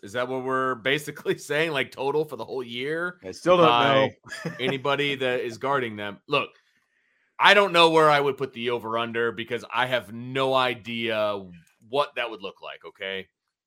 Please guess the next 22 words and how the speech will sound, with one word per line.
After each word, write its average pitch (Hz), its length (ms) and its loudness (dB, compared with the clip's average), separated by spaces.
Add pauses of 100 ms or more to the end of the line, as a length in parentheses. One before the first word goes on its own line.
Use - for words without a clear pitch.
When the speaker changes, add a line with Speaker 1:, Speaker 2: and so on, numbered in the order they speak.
(180)
Speaker 1:
Here's 151 280 -4
what 131 140 -2
I 117 100 2
will 101 180 -8
say. 78 420 -14 (360)
Notre 135 360 -2
Dame 131 440 -2
will 117 200 -6
have 107 680 -2
one 104 320 -6
of 120 140 -8
the 107 80 -16
top, 120 400 -2 (1900)
probably 117 440 -6
five, 131 640 0 (280)
top - 240 -6
five 156 760 2 (580)
corner 160 340 0
combinations 156 920 -4
in 131 120 -6
the 131 80 -8
country. 165 540 -4